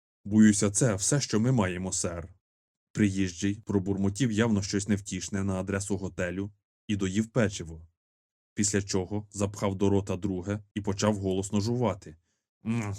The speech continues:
м, чи є вільні номери, чи мені доведеться ночувати в машині?» промовив незнайомець з повним ротом.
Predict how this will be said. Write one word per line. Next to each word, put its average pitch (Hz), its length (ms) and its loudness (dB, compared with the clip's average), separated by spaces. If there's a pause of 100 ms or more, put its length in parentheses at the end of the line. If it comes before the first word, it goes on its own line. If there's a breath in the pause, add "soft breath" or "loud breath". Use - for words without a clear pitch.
м, 101 280 -2
чи 123 140 2
є 165 180 2
вільні 156 320 4
номери, 147 520 2 (100)
чи 127 120 -2
мені 147 180 0
доведеться 120 540 0
ночувати 123 480 0
в 117 80 -2
машині?» 98 640 -2 (500)
промовив 104 500 4
незнайомець 95 720 0
з - 120 0
повним 101 420 2
ротом. 90 440 -2